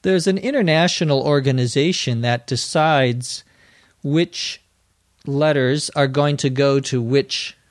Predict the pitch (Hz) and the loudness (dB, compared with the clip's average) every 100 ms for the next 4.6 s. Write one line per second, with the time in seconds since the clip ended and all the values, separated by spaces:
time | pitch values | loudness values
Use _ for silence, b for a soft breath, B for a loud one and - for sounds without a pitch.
0 | _ - - 170 - 120 110 156 - - | _ -4 0 0 -2 -6 -6 -6 -8 -12
1 | _ _ _ _ - 123 - 147 135 127 | _ _ _ _ -4 -4 0 2 4 2
2 | 123 156 156 143 131 131 135 - 135 120 | 0 0 2 0 2 0 0 -2 -2 -4
3 | - 147 139 131 - 143 131 123 - 165 | 0 2 2 2 -2 -2 -2 -4 -4 -2
4 | 160 - 139 127 123 - | -2 -2 -4 -4 -6 -10